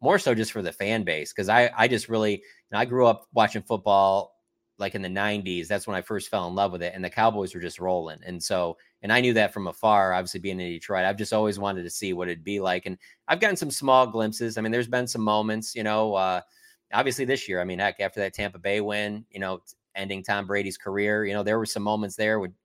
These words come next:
Jerry after the game and Dak where, you know, you could tell they were really feeling it. And you're just like, "Man, this is, this would be crazy for them to win two or three more of these games and just how crazy it would get." Um, so I don't know, maybe it happens, maybe it doesn't, but,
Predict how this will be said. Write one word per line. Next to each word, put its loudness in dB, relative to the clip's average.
Jerry 0
after -4
the -2
game -4
and -8
Dak -2
where, -4
you -8
know, -2
you -2
could -12
tell 2
they 0
were -2
really -2
feeling -4
it. -4
And -10
you're -6
just -10
like, -10
"Man, -6
this -6
is, -16
this -6
would -12
be -8
crazy -2
for -8
them -4
to -4
win -4
two -8
or -2
three -8
more -2
of -2
these -4
games -6
and -20
just -10
how 0
crazy -6
it -6
would -16
get." -2
Um, -2
so 0
I 6
don't 4
know, 2
maybe 2
it 4
happens, 4
maybe 2
it 0
doesn't, 2
but, 0